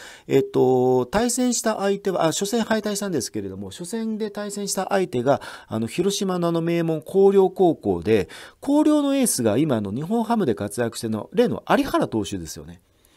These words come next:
あの、有原投手と甲子園で対決した立命館宇治高校の、まあ、レギュラーキャッチャーだった尾崎選手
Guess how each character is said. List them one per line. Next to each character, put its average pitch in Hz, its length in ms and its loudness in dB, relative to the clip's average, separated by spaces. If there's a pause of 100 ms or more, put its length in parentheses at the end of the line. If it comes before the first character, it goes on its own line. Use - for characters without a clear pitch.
(140)
あ 151 100 -10
の、 170 200 -8
有 269 140 -6
原 302 160 -8
投 185 220 -2
手 - 60 -16
と 135 100 -8
甲 151 180 -6
子 160 140 -6
園 139 80 -4
で 113 80 -14
対 127 160 -6
決 127 260 -8
し - 100 -16
た 226 200 -8 (260)
立 120 240 -10
命 131 160 -4
館 131 160 -8
宇 127 80 -6
治 123 100 -10
高 120 200 0
校 104 180 -4
の、 135 160 -2
ま 113 120 -2
あ、 104 40 -2
レ 113 140 0
ギ 131 80 0
ュ - 20 2
ラ 135 120 2
ー - 20 -8
キ 135 100 -8
ャ 135 40 -6
ッ - 40 -8
チ - 140 -16
ャ 95 40 -12
ー 90 40 -12
だ 85 60 -14
っ 85 40 -18
た 104 260 -14
尾 147 120 -8
崎 113 180 -14
選 95 160 -12
手 78 280 -16